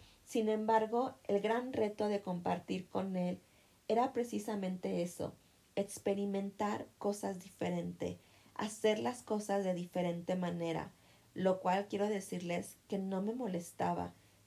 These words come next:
Creo que en esos momentos es lo que necesitaba. Necesitaba alguien cerca de mí que me hiciera vibrar intensamente, que me hiciera sentir intensamente,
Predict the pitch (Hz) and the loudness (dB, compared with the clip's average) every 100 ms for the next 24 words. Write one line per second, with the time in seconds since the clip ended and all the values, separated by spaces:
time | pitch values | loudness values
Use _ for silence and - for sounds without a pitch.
0 | _ - 240 262 262 214 220 220 190 180 | _ -2 0 2 0 0 -2 -2 0 0
1 | 180 180 202 202 185 190 190 180 165 175 | 0 -2 -4 -2 0 0 0 -2 -2 -4
2 | 170 170 170 - - - - - - - | -6 -6 -10 -2 -2 -2 -6 -12 -20 -20
3 | - - 196 - 208 202 202 220 - 220 | -10 -6 -6 -6 0 4 4 2 0 0
4 | 214 208 226 226 - 202 - 202 190 180 | 0 0 -2 -2 -2 -2 0 0 2 0
5 | 180 180 185 - - _ _ _ - 202 | 0 0 -4 -12 -20 _ _ _ 2 2
6 | 190 202 - - 208 208 214 196 180 180 | 2 -4 -2 2 4 4 2 0 2 4
7 | 180 180 180 180 175 185 175 170 165 185 | 4 0 0 0 -2 -2 0 0 0 -6
8 | 180 185 180 180 - 214 214 233 202 190 | -2 0 0 -2 2 4 4 0 -4 -4
9 | 190 180 180 175 180 175 175 175 175 175 | -4 -2 -2 -2 -4 -4 -4 0 0 0
10 | 180 185 | 0 -2